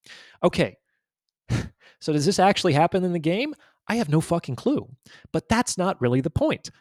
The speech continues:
The point is that we can extrapolate a reasonable fantasy of what we have in store by associating from these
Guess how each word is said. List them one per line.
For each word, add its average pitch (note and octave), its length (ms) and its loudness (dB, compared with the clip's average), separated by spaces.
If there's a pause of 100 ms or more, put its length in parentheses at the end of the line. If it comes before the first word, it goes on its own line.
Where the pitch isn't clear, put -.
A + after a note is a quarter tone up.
(140)
The - 80 -2
point C#4 360 2 (100)
is D#3 560 4 (140)
that D3+ 220 0
we G#3 200 0
can A3 440 -2
extrapolate E3 1080 0 (120)
a D#3+ 140 0
reasonable A#3+ 920 2
fantasy G#3+ 1160 2
of D#3 260 2
what F#3 240 4
we G#3 120 -4
have F#3 360 -2
in F3+ 80 0
store E3+ 640 2 (300)
by E3 220 -4
associating F#3 1000 0
from D#3+ 480 0
these C#3+ 320 -2